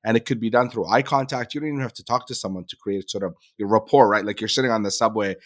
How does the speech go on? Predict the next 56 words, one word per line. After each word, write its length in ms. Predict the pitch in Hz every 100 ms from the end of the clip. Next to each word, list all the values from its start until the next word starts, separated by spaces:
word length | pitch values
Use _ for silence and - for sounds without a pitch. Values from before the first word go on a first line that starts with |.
| -
and 120 | 101 104
you 60 |
give 220 | 101 104
the 80 | 98
nod 240 | 98 104 -
to 80 |
someone. 260 | - 92 90
You're 100 | 87
like, 160 | 87 123
"All 60 |
right, 180 | 127 104
I 80 | 104
got 220 | 101 117
your 100 | 110
back, 260 | 98 104 101
fellow 240 | - 95
human. 380 | 90 95 95 92 90 _
We're 140 | -
in 140 | 107 104
this 180 | 104 -
together." 460 | 95 95 82 80 _ _ _
So 120 | - 123
there's 220 | 123 120
a 40 |
beautiful 680 | 110 151 175 - 147 131 131 _ _ _
human 340 | - 143 156
connection 480 | 143 123 120 - 113
that 100 | 90
you 100 | 95
can 200 | - 95
make 320 | 104 156 -
that 240 | 107 92 85
then 280 | 123 127 104
would 280 | 101 95
convince 500 | - 95 90 131 131
someone 600 | - 117 101 90 87 85
to 120 | - 87
do 100 | 85
business 320 | 98 113 -
with 140 | 147
you 60 | 151
because 260 | - 98
they 100 | 92
feel 240 | 90 - 101
that 140 | 90
they're 80 | 87
connected 380 | - 95 - -
to 120 | -
you. 80 | 76 _ - -
I 120 | 117
actually 240 | 151 185 139
get 120 | -
asked 240 | 120 120
often 360 | 101 110 120 98
by 140 | 92
designers, 600 | 92 90 87 117 160 170